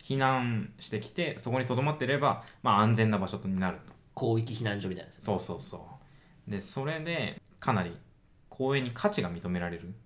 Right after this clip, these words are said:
Speaker 2: はいはい。
Speaker 1: 人々を守る場所として価値が認められて、で、震災復興の事業の中で公園を作っていきましょうっていうので、
Speaker 2: はい。
Speaker 1: さっき出てきた六つの公園が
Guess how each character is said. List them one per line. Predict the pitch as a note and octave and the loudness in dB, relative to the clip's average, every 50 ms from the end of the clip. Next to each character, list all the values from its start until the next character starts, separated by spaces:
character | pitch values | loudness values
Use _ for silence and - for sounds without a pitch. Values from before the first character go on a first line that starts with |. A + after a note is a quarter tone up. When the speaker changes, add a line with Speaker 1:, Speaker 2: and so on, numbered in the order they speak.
| _ - | _ -2
Speaker 2:
は | - A#2+ G#2+ | 0 0 2
い | F#2 F2+ | 0 -2
は | - F#2+ F2 | -4 -6 -6
い。 | D#2 D2+ D2 - - _ _ _ _ _ _ | -8 -10 -14 -20 -20 _ _ _ _ _ _
Speaker 1:
人 | - - - - A2 | -18 -6 -2 0 2
々 | G#2+ G#2 - | 2 2 0
を | F#2 F2 | -2 0
守 | F2 F#2 G2 A#2 D3+ E3+ D3+ G2 | 0 2 2 4 4 4 2 2
る | E2+ | 0
場 | - F2 | -2 -4
所 | F2 - G2 | -4 -4 -6
と | F2 F2+ E2+ | -6 -6 -6
し | - - | -8 -8
て | - - F#2 F2 - - _ _ _ | -10 -10 -10 -10 -12 -16 _ _ _
価 | - - A2+ | -4 -2 0
値 | G#2+ G#2 | 0 0
が | F2+ | -2
認 | E2+ E2+ - F2+ | -4 -4 -4 -4
め | F2+ | -2
ら | F2 F2 | -2 -2
れ | F2 F2 | -4 -6
て、 | - - - A2 G2+ F#2 A#2 - - - _ - - _ - | -6 -4 -2 -2 -2 -2 -6 -12 -20 -20 _ -20 -14 _ -4
で、 | C#3+ D3 D3 D3 C#3+ C#3+ - - - - _ | -2 0 0 0 -2 -6 -10 -16 -20 -20 _
震 | - - C3 A#2+ | -6 -4 -2 0
災 | A2+ A2+ A#2+ A2+ | 2 2 2 2
復 | A2+ C3 A#2+ A#2 - | 2 2 0 -2 -4
興 | - F#2 F2 E2+ | -6 -6 -6 -6
の | E2 E2+ | -6 -4
事 | E2+ G2+ | -2 0
業 | F#2+ G#2 F#2 F2 | 2 2 2 0
の | F2 F#2 | 0 0
中 | G#2 A#2+ A#2+ C#3+ C#3 | -2 -2 -2 -2 -2
で | D3 F3 F3+ E3+ - - - - | 0 0 0 -2 -4 -8 -14 -6
公 | - A#2 G#2 F#2 F#2 | -2 0 2 2 2
園 | F2+ F2+ | 2 0
を | F2 | -2
作 | F2+ - - | -4 -6 -8
っ | - | -8
て | - F2+ | -8 -8
い | |
き | - - | -6 -4
ま | F#2 F2 - | -4 -2 -2
し | - | -2
ょ | F#2+ E2+ E2+ - - - - | -2 -4 -6 -10 -12 -6 0
う | |
っ | A#2+ | 4
て | A2+ G2+ | 4 4
い | B2+ C3+ | 4 4
う | C#3 | 2
の | C#3 C#3+ | 0 0
で、 | C#3 D#3 | 0 0
Speaker 2:
は | E3 D#3+ D#3+ C#3 G#2 E2+ | 0 0 0 0 0 -2
い。 | F2 | -2
Speaker 1:
さ | - - G#2+ | -2 -2 -2
っ | - - | -2 -4
き | - F2+ | -6 -6
出 | D#2+ - F#2 F2+ | -2 -2 -2 0
て | - F#2 E2+ | -2 -4 -6
き | - - | -6 -10
た | - - - G2 F#2+ F#2 E2+ D#2+ - - - - - - - - | -14 -8 -4 -2 -2 -2 -2 -4 -10 -18 -20 -20 -20 -20 -6 0
六 | A2 G#2+ G#2 | 2 2 2
つ | G#2 - - A#2 | 2 2 2 2
の | G2 F2+ | 2 2
公 | - - F2+ F2+ F2+ | 0 -2 -2 0 0
園 | F2 F2 F2 E2 | 0 -2 -4 -6
が | E2+ E2 E2 | -8 -8 -8